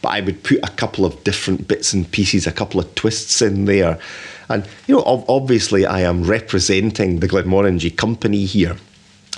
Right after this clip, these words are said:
So you, you could justifiably say I'm ever so slightly biased, but to me, Glenmorangie is the perfect whiskey to take people into the category.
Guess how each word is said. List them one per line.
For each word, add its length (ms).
So 220
you, 200
you 380
could 240
justifiably 760
say 240
I'm 200
ever 220
so 160
slightly 480
biased, 680
but 220
to 100
me, 300
Glenmorangie 840
is 220
the 140
perfect 840
whiskey 340
to 120
take 360
people 280
into 240
the 80
category. 640